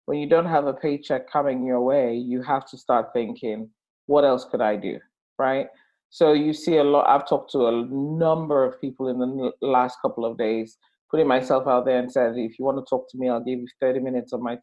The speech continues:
time." And I've been flooded, um, with people who just need help. And I'm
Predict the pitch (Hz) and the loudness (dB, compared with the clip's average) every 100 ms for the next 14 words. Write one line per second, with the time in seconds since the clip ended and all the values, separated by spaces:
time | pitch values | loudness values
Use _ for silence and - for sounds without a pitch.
0 | 175 180 196 165 123 120 113 - - 131 | -4 -2 -2 -4 -4 -6 -10 -10 -2 0
1 | 127 123 - _ _ _ _ - 127 120 | 2 0 -4 _ _ _ _ 0 4 4
2 | 117 113 110 117 123 - 147 135 - 123 | 4 0 -4 -6 -8 -10 -18 -14 -8 -6
3 | 117 120 - 117 113 - 156 - 117 127 | -2 -4 -4 -8 -6 0 0 0 -2 -4
4 | 123 | -4